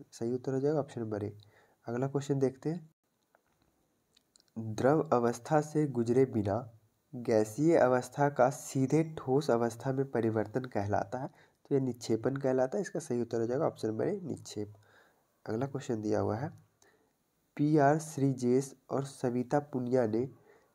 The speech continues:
समान खिताब जीते, किस खेल से संबंधित है? तो यह हॉकी से संबंधित है दोस्तों दोनों,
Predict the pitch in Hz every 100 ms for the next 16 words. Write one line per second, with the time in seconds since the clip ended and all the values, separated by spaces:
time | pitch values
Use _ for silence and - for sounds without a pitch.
0 | _ - 127 120 127 156 156 - 131 127
1 | 131 117 107 107 107 - _ _ _ _
2 | _ - 175 - - 131 139 143 135 113
3 | 104 107 104 107 - _ _ _ - 147
4 | 160 120 117 117 139 - 139 131 131 139
5 | 143 139 139 139 147 139